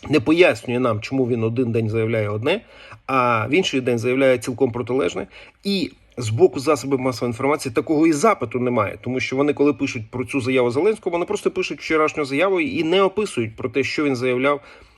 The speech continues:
за тиждень, за два, за місяць, за два місяці до того.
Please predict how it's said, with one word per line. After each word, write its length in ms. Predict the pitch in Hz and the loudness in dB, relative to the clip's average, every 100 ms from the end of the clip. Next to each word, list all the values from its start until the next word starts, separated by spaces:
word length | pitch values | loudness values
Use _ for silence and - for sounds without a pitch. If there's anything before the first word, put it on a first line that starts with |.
| - | -4
за 180 | 113 | -2
тиждень, 420 | 139 180 190 143 123 | 0 -2 -2 -2 -2
за 100 | 117 | -2
два, 280 | 131 156 | 0 0
за 120 | 131 120 | 0 0
місяць, 460 | 139 156 110 - | -2 -4 -8 -10
за 180 | 92 110 | -8 -6
два 200 | 117 123 | 0 0
місяці 420 | 135 117 113 110 | 0 -4 -10 -8
до 200 | 113 113 | -6 -4
того. 260 | 110 101 - | -4 -8 -10